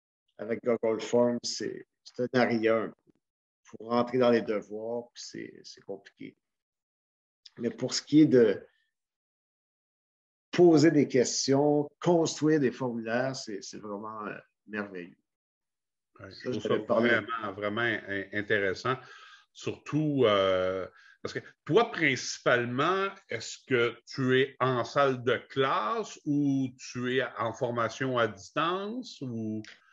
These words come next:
Speaker 1: Moi, je suis en classe. Et je dirais qu'il y a tout le temps une quinzaine de mes élèves qui sont sur les, euh, les formulaires. Il y en a qui sont dans le cahier. Dès qu'ils ont fini une certaine section dans le cahier,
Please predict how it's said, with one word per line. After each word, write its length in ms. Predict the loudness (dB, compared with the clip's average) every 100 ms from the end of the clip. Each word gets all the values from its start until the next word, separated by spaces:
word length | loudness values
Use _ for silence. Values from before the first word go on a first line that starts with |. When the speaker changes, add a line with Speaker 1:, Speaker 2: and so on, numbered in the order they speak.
| _ _
Speaker 1:
Moi, 160 | 2 2
je 60 | 6
suis 100 | 6
en 200 | 6 4
classe. 680 | 4 6 6 2 -4 -10 -14 _ _ _ _ _
Et 80 | -8
je 160 | -6 0
dirais 360 | 2 4 4
qu'il 140 | 4 4
y 40 |
a 60 | 4
tout 160 | 2
le 80 | 0
temps 340 | 4 4 4 4
une 160 | 2
quinzaine 640 | 4 6 6 6 4 4
de 80 | 2
mes 160 | 0 0 -4
élèves 400 | -2 0 0 -2 -10
qui 80 | -10
sont 160 | -6 -6
sur 380 | -4 0 0
les, 260 | 0 0 0
euh, 220 | -4 -8 -10 -10
les 120 | -8 -4
formulaires. 560 | -4 -4 -4 -4 -2
Il 60 | -2
y 40 |
en 40 | 0
a 80 | 0
qui 80 |
sont 80 | 4
dans 140 | 4 4
le 100 | 2
cahier. 520 | 2 2 2 0 2
Dès 200 | 2 2
qu'ils 120 | 2
ont 60 | 0
fini 340 | -2 -4 -4
une 120 | -4
certaine 720 | -6 -2 -2 -2 -2 -2 -2
section 500 | -4 -2 -2 0 2
dans 140 | 0 -2
le 60 |
cahier, 520 | -4 -4 -4 -8 -10